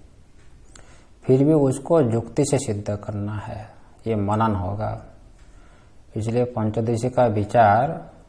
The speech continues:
ये मनन स्थानपन्न है। <clears throat> उपनिषद का आपने श्रवण किया, उसके बाद मनन करना होता है।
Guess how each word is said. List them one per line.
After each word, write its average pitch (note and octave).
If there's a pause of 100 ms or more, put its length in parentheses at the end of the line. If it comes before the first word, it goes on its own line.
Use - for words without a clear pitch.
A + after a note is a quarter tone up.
(180)
ये A2
मनन G#2+
स्थानपन्न F#2+
है। - (800)
<clears throat> C3+ (1040)
उपनिषद A2+
का -
आपने A#2
श्रवण B2
किया, A#2+ (1400)
उसके A#2
बाद C3+
मनन A#2+
करना F#2
होता -
है। -